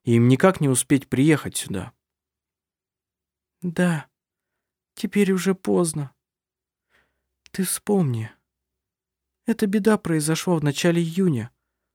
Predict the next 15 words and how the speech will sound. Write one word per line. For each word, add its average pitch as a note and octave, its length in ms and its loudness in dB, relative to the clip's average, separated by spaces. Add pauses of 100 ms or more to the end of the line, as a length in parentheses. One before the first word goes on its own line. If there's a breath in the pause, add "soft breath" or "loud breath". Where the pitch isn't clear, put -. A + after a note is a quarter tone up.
а A#2 120 -4
сейчас E3+ 460 -2
начало F3 380 0
декабря. E3+ 640 -4 (960)
Тристан, F#3 640 0 (100)
дорогой, F3+ 640 0 (200)
что - 260 -2
нам G3+ 200 4
делать?" F3 480 -2 (1400)
"Давай A#2 500 2
всё A#2 280 0
обдумаем, A#2+ 600 0 (100)
Хильдегард". B2 760 -6 (1800)
Сообщение A2 680 2
Хильдегард G#2+ 720 0